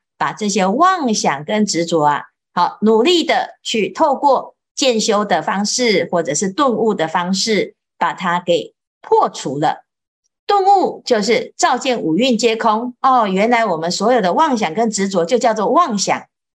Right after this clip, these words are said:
就是假的。啊，它并没有实际上的存在，也不值得我们在那个地方死抱着不放。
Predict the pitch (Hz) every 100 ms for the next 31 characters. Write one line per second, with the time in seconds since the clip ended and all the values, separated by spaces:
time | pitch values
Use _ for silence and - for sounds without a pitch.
0 | - 381 370 370 - 190 139 127 226 226
1 | - _ _ _ - 185 180 165 349 311
2 | - 392 294 202 165 180 233 165 - -
3 | - 214 214 311 285 330 226 175 - 160
4 | 175 196 254 - 175 165 349 - 214 208
5 | 170 165 160 160 175 175 247 220 214 -
6 | 220 196 196 202 156 156 262 202 175 165
7 | 156 277